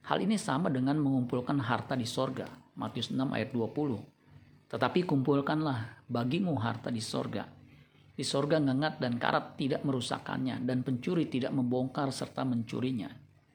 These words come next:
Jika kita harus memilih antara nama baik atau kekayaan, pilihlah nama baik, bukan kekayaan. Amsal dua puluh dua ayat satu, versi firman Allah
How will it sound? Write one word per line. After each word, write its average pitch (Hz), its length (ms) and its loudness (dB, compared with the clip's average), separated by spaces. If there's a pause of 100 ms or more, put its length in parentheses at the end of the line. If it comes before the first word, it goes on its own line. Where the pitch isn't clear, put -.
(920)
Jika 143 240 2
kita 156 240 2
harus 139 160 0
memilih 147 400 2
antara 127 320 0
nama 120 240 0
baik 110 320 -2
atau 123 240 -4
kekayaan, 127 720 -4 (680)
pilihlah 175 480 0
nama 120 320 0
baik, 117 320 0 (580)
bukan 135 540 0
kekayaan. 120 500 -2 (880)
Amsal 143 560 2
dua 127 160 4
puluh 123 160 0
dua 120 320 0
ayat 117 240 -2
satu, - 400 -2 (560)
versi 117 640 -2 (160)
firman 117 640 0
Allah 120 320 -2